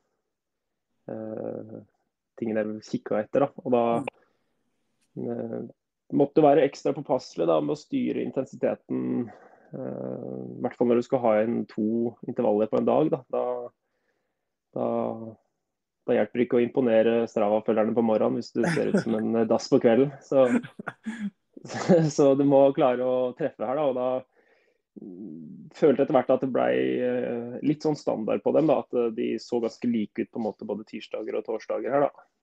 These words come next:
Speaker 2: Mm.
Speaker 1: Eh, men, eh, ble på en måte litt mindre økter, og så fordelte det heller utover to økter, da, enn å kjøre en stor økt, da.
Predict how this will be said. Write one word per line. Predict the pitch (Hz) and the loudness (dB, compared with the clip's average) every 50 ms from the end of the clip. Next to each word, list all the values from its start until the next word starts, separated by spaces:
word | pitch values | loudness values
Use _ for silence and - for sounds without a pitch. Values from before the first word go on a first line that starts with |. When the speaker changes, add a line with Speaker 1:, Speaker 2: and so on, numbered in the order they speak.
| _ _ - | _ _ -8
Speaker 2:
Mm. | 185 170 151 | -6 -6 -4
Speaker 1:
Eh, | 139 - 120 - 80 80 80 - - _ _ - | -6 -8 -10 -12 -12 -14 -16 -18 -18 _ _ -6
men, | - 123 113 113 113 | -2 -2 0 0 0
eh, | 113 113 113 110 113 110 - - - - - _ _ _ _ _ _ _ _ _ _ _ _ _ _ _ _ _ _ _ _ _ _ _ - - - - 127 131 147 151 143 143 135 - _ - | -2 -2 -2 -2 -4 -6 -8 -12 -14 -14 -16 _ _ _ _ _ _ _ _ _ _ _ _ _ _ _ _ _ _ _ _ _ _ _ -20 -20 -20 -20 -18 -18 -18 -18 -18 -20 -20 -20 _ -2
ble | 127 123 131 135 135 | 2 4 6 6 4
på | - 139 | 4 2
en | 127 | 0
måte | - - - 117 110 - 135 | 0 0 -2 -6 -6 -6 -4
litt | 123 127 139 180 185 - | -2 2 2 2 2 2
mindre | 180 165 156 151 151 156 | 0 0 0 2 0 0
økter, | 151 - - 170 175 185 185 170 | -2 -2 0 2 4 4 4 2
og | 143 135 | 0 -2
så | - 135 131 | -4 -6 -6
fordelte | - 135 120 120 113 107 - - | -6 -4 -2 -2 -2 -2 -2 -2
det | 123 113 | -4 -2
heller | 104 113 113 107 | -2 -2 -4 -4
utover | - - 107 113 107 | -6 -6 -6 -6 -8
to | - - 110 95 | -8 -6 -6 -6
økter, | 110 - _ 131 | -6 -4 _ 0
da, | 123 117 113 | 0 0 0
enn | 113 110 | 0 -2
å | 110 | -2
kjøre | - - 117 110 110 104 110 110 | -2 -2 -2 -2 -2 0 0 0
en | 104 107 | -2 -2
stor | 107 - - 117 107 110 | -4 -4 -4 -2 -2 -2
økt, | 117 - - - | -2 -4 -6 -10
da. | - | -10